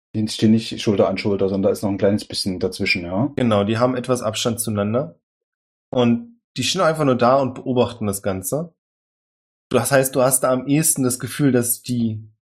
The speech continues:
Speaker 2: darauf warten, dass jemand zu ihnen kommt. Die Nordelfen sind aus deiner Sicht die, die am ehesten gerade mit anderen Dingen beschäftigt sind.
Speaker 1: Ja, okay.
Speaker 2: Zentauren
Speaker 1: Dann
Speaker 2: wirken auch so, als wenn sie in einer sehr de-, also die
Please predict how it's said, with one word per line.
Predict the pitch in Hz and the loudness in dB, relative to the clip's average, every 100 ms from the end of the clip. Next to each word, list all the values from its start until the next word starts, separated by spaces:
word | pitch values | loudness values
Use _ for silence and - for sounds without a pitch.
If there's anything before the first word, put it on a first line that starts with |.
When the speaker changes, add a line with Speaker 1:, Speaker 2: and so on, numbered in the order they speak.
| _ | _
Speaker 2:
darauf | - 110 107 107 | -2 0 0 0
warten, | 104 98 107 107 | 2 2 0 -4
dass | 95 - | -4 -6
jemand | 92 90 | -8 -8
zu | - | -10
ihnen | 98 95 | -10 -10
kommt. | - 101 - - _ _ _ _ _ _ _ _ _ - | -10 -12 -14 -20 _ _ _ _ _ _ _ _ _ 0
Die | 120 | 2
Nordelfen | 117 131 - 165 160 160 | 6 4 2 -2 -2 -4
sind | 139 | -2
aus | 135 | -4
deiner | 123 123 139 | 0 0 2
Sicht | 131 - | 0 -4
die, | 139 | -4
die | 131 | 0
am | 117 120 | -2 2
ehesten | 131 135 - | 2 2 0
gerade | 120 117 117 113 110 - _ _ _ _ _ _ | 0 2 2 0 -2 -10 _ _ _ _ _ _
mit | 117 110 | -4 -2
anderen | 110 113 107 | 0 2 2
Dingen | 101 98 | 0 -2
beschäftigt | 95 - 95 - 98 | -4 -4 -6 -6 -8
sind. | - 92 92 - _ 127 | -8 -10 -12 -18 _ 8
Speaker 1:
Ja, | 120 123 - _ | 10 8 4 _
okay. | - - | -12 -8
Speaker 2:
Zentauren | - 127 117 120 143 | -2 -2 0 2 2
Speaker 1:
Dann | 120 | 2
Speaker 2:
wirken | 120 - | 0 0
auch | 120 117 | 0 0
so, | 127 | 2
als | 120 117 | 2 2
wenn | 117 | 0
sie | |
in | 117 | 2
einer | 110 | 2
sehr | 113 | 2
de-, | 107 117 | 2 0
also | 113 | 0
die | 123 123 - | -2 -4 -8